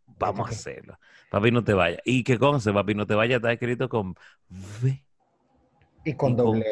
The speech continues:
Speaker 2: L.
Speaker 1: doble L, según ellos. O sea, que
Speaker 2: Vaya de
Speaker 1: hay que
Speaker 2: vaya, brother.
Speaker 1: Vaya de vaya, brother.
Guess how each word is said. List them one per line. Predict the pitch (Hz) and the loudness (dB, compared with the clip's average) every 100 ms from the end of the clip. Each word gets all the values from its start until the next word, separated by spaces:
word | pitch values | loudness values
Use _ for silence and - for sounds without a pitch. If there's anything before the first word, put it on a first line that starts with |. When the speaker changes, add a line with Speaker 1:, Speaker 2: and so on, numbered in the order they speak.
| 104 98 | -2 -2
Speaker 2:
L. | 90 87 | -4 0
Speaker 1:
doble | 107 104 107 107 101 95 82 | 0 2 0 -2 -2 -2 -6
L, | 73 - _ | -8 -16 _
según | - 71 67 - | -20 -20 -18 -20
ellos. | - - | -20 -16
O | |
sea, | - 110 | -2 4
que | |
Speaker 2:
Vaya | 139 160 165 | 6 8 8
de | 151 | 8
Speaker 1:
hay | |
que | |
Speaker 2:
vaya, | 143 151 139 | 6 6 6
brother. | 131 135 127 110 110 _ - | 8 8 6 4 -4 _ -16
Speaker 1:
Vaya | - 92 95 | -10 -8 -6
de | 90 | -6
vaya, | 80 78 | -6 -8
brother. | 80 101 117 113 113 101 | -8 -4 -4 -4 -6 -8